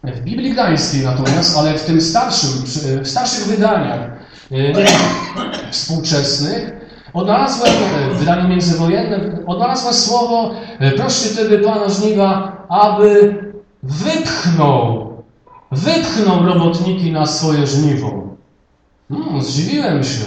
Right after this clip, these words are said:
Wypchnął to jest trochę coś innego niż wysłał czy wyprawił.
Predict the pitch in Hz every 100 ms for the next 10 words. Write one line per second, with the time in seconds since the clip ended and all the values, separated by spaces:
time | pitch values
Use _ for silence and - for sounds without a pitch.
0 | - 135 135 160 175 262 - 196 202 202
1 | 208 202 220 233 - - - - 214 202
2 | 214 185 185 214 240 254 - 170 - 180
3 | 160 151 185 233 247 320 311 190 156 131